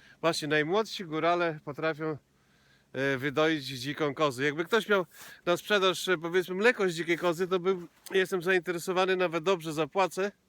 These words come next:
Także jak, jakbyście mieli, to proszę dać znać, napisać na Facebooku albo na, na Twitterze, że macie mleko z dzikiej kozy. Tylko musi być to z dzikiej kozy, bo ze zwykłej to, to żaden to bajer.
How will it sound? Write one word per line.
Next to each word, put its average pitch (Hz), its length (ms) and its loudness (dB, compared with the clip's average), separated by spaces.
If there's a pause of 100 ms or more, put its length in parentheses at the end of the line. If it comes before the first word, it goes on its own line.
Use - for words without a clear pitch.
(760)
Także 160 260 0
jak, 165 140 2 (320)
jakbyście 170 440 -2
mieli, 185 200 2
to 180 120 -4
proszę 165 260 -4
dać 156 180 0
znać, 160 380 -2 (460)
napisać 160 440 -2
na 156 140 2
Facebooku 160 600 -2
albo 131 240 0
na, 123 160 -2 (1200)
na 156 140 -4
Twitterze, 131 500 -4
że 117 180 -6 (420)
macie 151 360 -2 (140)
mleko 156 340 -2
z 131 80 -6
dzikiej 147 320 -4
kozy. 147 320 -2
Tylko 185 180 -8
musi 160 180 -6
być 190 140 -6
to 185 120 0
z 175 40 -4
dzikiej 196 260 2
kozy, 170 260 0
bo 147 140 -4
ze 143 100 -2
zwykłej 147 360 -4
to, 135 100 -6
to 123 120 -8
żaden 135 280 -4
to 127 100 -6
bajer. 117 260 -6